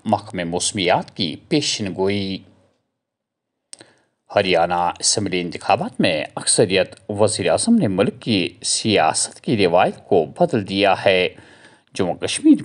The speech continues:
में वोट शेयर में इजाफा की वजह,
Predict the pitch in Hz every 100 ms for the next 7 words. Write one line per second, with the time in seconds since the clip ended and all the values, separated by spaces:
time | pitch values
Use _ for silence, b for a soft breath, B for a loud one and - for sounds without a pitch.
0 | 95 85 71 - 104 104 101 - - -
1 | - 131 208 131 87 - 113 104 87 80
2 | - - 104 87 87 90 90 95 -